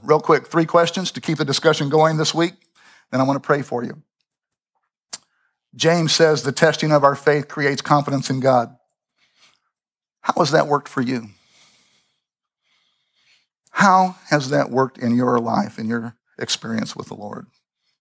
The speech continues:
Talk about that. Second, if God uses pivotal circumstances to build our faith, what should our response be? What should our response be? But what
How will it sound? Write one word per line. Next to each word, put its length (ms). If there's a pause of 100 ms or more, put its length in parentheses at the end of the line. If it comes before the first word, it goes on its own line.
Talk 240
about 240
that. 220 (960)
Second, 340
if 140
God 320
uses 280
pivotal 300
circumstances 680
to 100
build 240
our 100
faith, 340 (460)
what 300
should 240
our 180
response 540
be? 300 (2000)
What 220
should 140
our 100
response 400
be? 380 (1200)
But 220
what 400